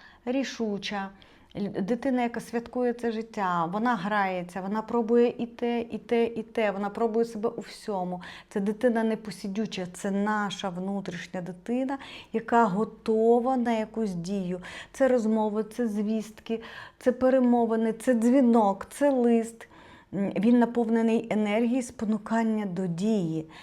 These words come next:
Паж жезлів веде нас до, м, нашої мрії, але це той перший крок. А, паж жезлів закликає: «Не сиди на місці, святкуй це життя, воно того варте.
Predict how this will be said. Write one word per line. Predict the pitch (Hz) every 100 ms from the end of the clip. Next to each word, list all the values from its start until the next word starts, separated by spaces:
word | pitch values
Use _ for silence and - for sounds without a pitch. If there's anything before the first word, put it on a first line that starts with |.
| - - _
Паж | 277 294 - -
жезлів | 226 294 285 196 196 -
веде | 175 226 226 277
нас | 254 190 175 -
до, | 190 226 202 - 180
м, | 202 202 196 196 190 180 _ - - - - - _ _
нашої | 226 262 254 269 262
мрії, | 254 262 208 -
але | 190 208
це | 208 220
той | 254 247
перший | 254 254 - 233
крок. | 226 214 196 175 - - _ _ _ _ _ _ _ _ _ _
А, | 185 185 175 -
паж | 254 233
жезлів | 214 277 214 220 -
закликає: | 175 220 247 247 220 202 180 -
«Не | 214 240
сиди | 233 262 214 240
на | 196 175
місці, | 175 175 175 160
святкуй | - 208 233 226 - 285
це | 262 196 165
життя, | 170 - 170
воно | 170 190 226
того | 233 240 220 226
варте. | 233 214 - -